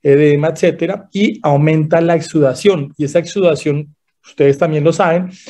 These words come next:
que es característicamente de la infección que está generando un proceso de inadecuada cicatrización o de infección y empieza un daño tisular importante. Ahí también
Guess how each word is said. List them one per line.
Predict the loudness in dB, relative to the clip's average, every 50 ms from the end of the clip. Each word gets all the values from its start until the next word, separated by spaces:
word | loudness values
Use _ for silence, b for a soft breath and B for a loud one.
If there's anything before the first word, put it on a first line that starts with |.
| B B B
que | 0 0
es | 0 0 -2 -8
característicamente | -6 -2 0 0 0 0 0 0 0 0 0 -2 -4 -4 -2 0 0 2 2 0 -2 -2 0 2 4
de | 4 4
la | 2
infección | 2 -2 -4 -6 -6 -6 -4 -4 -4 -2
que | -2 -2
está | -2 0 -2 -2 -2 -4 -8 B B B B B B B _ -4
generando | 0 2 2 2 2 2 0 0 0 0 -2
un | -2 -2 -4
proceso | 0 0 0 2 2 0 0 2 0 0 0 -2 -6 -4
de | 0 2 2 2 2 0
inadecuada | -2 0 2 2 0 0 0 2 2 2 0
cicatrización | -2 -4 -6 -4 -6 -6 -6 -6 -4 -4 -2 0 0 0 0 0 2
o | 2 4 4
de | 4
infección | 2 0 -2 -4 -6 -2 -2 0 0 -2 -4 -6
y | -2 -2 0
empieza | 0 0 2 2 2 2 0 -4
un | -4 -2
daño | 0 0 0 0 -2 -4 -6
tisular | -6 -8 -6 -4 -2 0 0 0 0
importante. | -2 -4 -4 -6 -6 -2 -2 -2 -2 -4 -6 -12 -18 -20 _ B B B B B B
Ahí | 2 2 2 2
también | 2 0 0 0 2 2 0 0 0